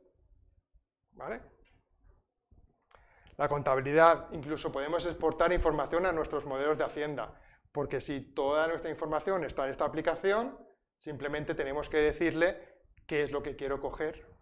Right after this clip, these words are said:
para hacer el modelo del tercero tres, el del iva, el de la renta, etcétera, etcétera, etcétera, o una inspección de trabajo. ¿Vale?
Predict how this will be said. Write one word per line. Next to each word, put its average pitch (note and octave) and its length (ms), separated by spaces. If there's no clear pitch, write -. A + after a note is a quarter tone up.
para A2+ 180
hacer C3+ 220
el C#3 80
modelo C#3 360
del C3 220
tercero C#3 400
tres, F#3 340
el C3 180
del C3 160
iva, F3+ 220
el D#3 180
de C3 80
la C3 120
renta, F3+ 380
etcétera, D#3+ 400
etcétera, C3+ 320
etcétera, - 440
o C3+ 100
una C3+ 160
inspección - 480
de - 100
trabajo. - 440
¿Vale? F#3 260